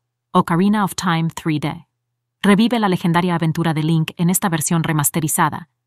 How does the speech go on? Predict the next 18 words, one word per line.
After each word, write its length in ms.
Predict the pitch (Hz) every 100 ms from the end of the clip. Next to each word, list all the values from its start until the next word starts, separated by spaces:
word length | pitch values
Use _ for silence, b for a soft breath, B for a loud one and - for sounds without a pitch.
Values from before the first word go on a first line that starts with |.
| _ -
que 100 | 185
ofrece 300 | - 226 190
gráficos 420 | 190 202 190 190
mejorados 540 | 180 165 156 151 151
y 40 | 180
controles 460 | 170 160 180 170
optimizados 640 | 170 175 160 - 180 151 -
para 180 | 160
la 140 | 151 151
three 260 | 190 180
D 320 | 156 151 147 147
S. 340 | - - - _ _ _ _ _ _ _ _ -
Explora 500 | 202 - 240 247 220
el 80 | 160
vasto 340 | 180 - 196
mundo 300 | 165 175 170
de 100 | 165
Hyrule. 520 | - 170 151 147 -